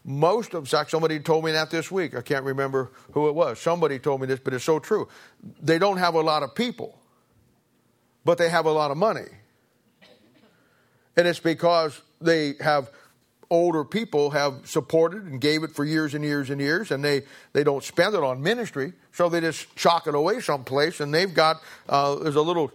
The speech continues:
church up there right by Raytown South, um, that is, um, I can't remember the name of it, it's a little Southern Baptist church,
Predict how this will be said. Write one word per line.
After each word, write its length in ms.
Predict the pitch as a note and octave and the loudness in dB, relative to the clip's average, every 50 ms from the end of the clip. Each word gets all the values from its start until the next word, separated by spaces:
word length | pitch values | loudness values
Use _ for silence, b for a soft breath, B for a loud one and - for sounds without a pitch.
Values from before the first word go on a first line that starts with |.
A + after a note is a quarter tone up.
| B B - | B B -2
church 300 | - - F#3 F3 - F3 | 0 2 2 2 2 2
up 200 | E3 D#3+ - - | 0 0 2 2
there 180 | F3 E3+ E3 | 2 2 4
right 240 | D#3 D#3+ D#3+ E3 D#3+ | 4 4 2 2 2
by 160 | E3 D#3 D3+ | 2 2 2
Raytown 580 | D3+ D3+ D#3+ E3 D#3 - E3 D3+ D3+ D3+ C#3+ C3+ | 4 2 0 -2 -2 -2 -2 0 0 -2 -4 -6
South, 560 | - - F#3 G3+ A3+ F#3 B2+ - - - - b b b b b b b b b b | -2 0 0 2 2 0 -2 -4 -8 -14 -20 b b b b b b b b b b
um, 460 | C#3+ C#3+ C#3+ C#3 C#3 C#3 C3+ C3+ B2+ | 0 2 2 2 0 0 -2 -2 0
that 260 | D3 C#3+ C#3+ C#3+ C#3+ - | 2 2 2 0 -4 -6
is, 340 | - E3 D#3 D3 C#3+ A#2+ B2 | -4 -2 -2 0 -2 0 0
um, 400 | C#3 C3+ C3+ C3 B2 A#2+ B2 - - | 0 2 2 0 -2 -4 -8 -12 -6
I 160 | - C3 C#3+ | -6 -6 -4
can't 180 | B2 C#3+ D3 C3+ | -4 -8 -10 -4
remember 220 | B2 D#3 D3+ D3 | -2 -2 -2 -2
the 60 | C#3+ D3 | -2 -2
name 120 | F3 F#3 | -2 0
of 140 | D#3 C3 B2+ | -2 -2 -2
it, 40 | B2 | -4
it's 100 | A#2 - | -4 -4
a 40 | C3 | -2
little 220 | C3 C#3+ C3+ A#2+ | -2 0 -2 -2
Southern 380 | - - D3+ C#3+ C3 C3+ C3 B2 | -2 0 0 0 0 -2 -2 0
Baptist 420 | C3+ D3 E3+ F#3 - C#3 A#2 - | 2 2 2 0 -2 -8 -8 -4
church, 320 | - C3+ A#2+ G#2 - - | -2 -2 -2 -2 -4 -10